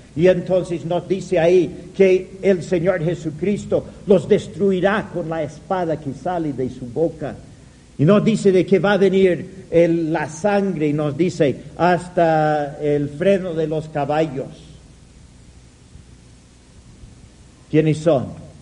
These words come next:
Son aquellos, hermanos, que no se han arrepentido,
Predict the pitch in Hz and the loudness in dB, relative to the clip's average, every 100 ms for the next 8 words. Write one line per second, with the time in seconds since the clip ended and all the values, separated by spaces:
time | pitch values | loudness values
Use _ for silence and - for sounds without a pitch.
0 | - - - - - - - 131 131 131 | -20 -20 -20 -20 -20 -8 -2 0 -2 2
1 | 160 143 131 110 135 123 143 127 120 - | 4 4 2 0 -2 0 0 0 -2 -6
2 | - - - 135 139 139 143 131 123 127 | -12 -20 -4 0 0 0 -2 -2 0 -2
3 | 120 123 117 117 151 143 90 | -2 -2 -4 -4 -2 -2 -6